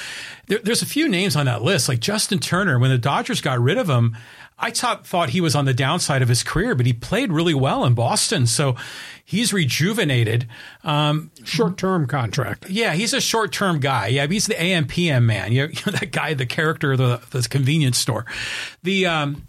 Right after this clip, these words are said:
Speaker 1: the guy that to me is intriguing is Montgomery, because I've heard a lot of very positive comments about him, not just in terms of his pitching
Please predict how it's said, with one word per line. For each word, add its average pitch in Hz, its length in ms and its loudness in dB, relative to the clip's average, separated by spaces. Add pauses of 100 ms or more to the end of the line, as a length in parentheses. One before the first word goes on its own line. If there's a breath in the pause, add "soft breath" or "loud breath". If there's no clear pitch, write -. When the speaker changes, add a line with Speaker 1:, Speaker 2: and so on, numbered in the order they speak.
(320 loud breath)
Speaker 1:
the 196 120 0
guy 240 300 -2
that 302 180 0
to 208 120 -2
me 214 140 0
is 180 160 0
intriguing 156 600 0
is 123 180 2
Montgomery, 131 640 2 (380 loud breath)
because 156 260 0
I've 214 220 0
heard 196 240 2
a 160 40 2
lot 135 520 0
of 135 160 2
very 151 400 2
positive 160 640 0
comments 147 440 0
about 123 280 2
him, 120 160 4
not 208 180 2
just - 420 -2 (300 loud breath)
in 165 120 0
terms 196 340 0
of 147 80 2
his 131 160 2
pitching 190 460 -2